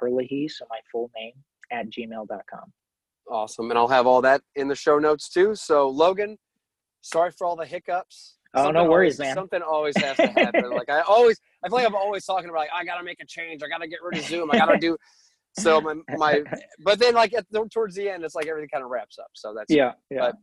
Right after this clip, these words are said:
Speaker 1: that's funny.
Speaker 2: anyway, man, keep in touch, and I hope people reach out to you, and we'll talk to you soon.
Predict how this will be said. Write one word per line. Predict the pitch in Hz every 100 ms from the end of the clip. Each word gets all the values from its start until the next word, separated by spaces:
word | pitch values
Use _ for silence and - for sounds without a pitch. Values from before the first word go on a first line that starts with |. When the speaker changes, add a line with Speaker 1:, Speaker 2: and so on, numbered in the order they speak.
| -
Speaker 1:
that's | 127 -
funny. | - - 135 _ -
Speaker 2:
anyway, | 185 185
man, | 175 165
keep | - 233
in | 226 208
touch, | 220 214 208
and | 190
I | 165
hope | 185
people | 185 175
reach | 175 170
out | 175 170
to | -
you, | 180 175
and | 151
we'll | 156
talk | 160 160 151
to |
you | 147
soon. | - 135